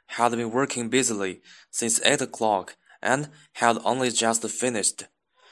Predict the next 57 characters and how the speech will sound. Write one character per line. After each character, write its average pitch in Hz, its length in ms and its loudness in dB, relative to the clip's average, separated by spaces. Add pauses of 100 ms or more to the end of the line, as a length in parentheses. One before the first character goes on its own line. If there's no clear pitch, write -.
(300)
那 135 80 -2
么 151 80 8
在 165 180 8
这 196 120 6
句 147 80 4
话 127 200 6
中 139 200 0
呢， 101 220 -2 (380)
的 123 140 0
过 160 160 4
去 160 120 10
完 123 260 6
成 139 200 0
进 165 160 4
行 117 240 0
时 110 180 0
和 113 160 -2
过 123 180 0
去 110 100 -2
完 101 240 -2
成 131 140 0
时 107 320 -2 (500)
这 233 120 4
两 117 140 6
个 98 80 -2
时 110 160 0
态 120 140 2
呢， 98 200 -4 (140)
都 170 140 4
表 127 220 4
明 95 200 -8
动 120 220 -6
作 107 160 0
work 104 440 0 (240)
和 113 180 -2
finish 143 560 2 (720)
发 151 200 6
生 147 200 2
在 131 200 6
前 110 360 2
句 156 440 -2
过 143 180 2
去 135 180 2
正 143 180 0
在 131 160 4
进 165 200 2
行 113 100 -2
的 107 100 0
动 113 180 -2
作 107 160 0
was 107 300 2
admiring 113 760 4
之 156 160 -2
前 90 180 0
的 101 100 -4
动 104 160 -8
作。 92 240 -8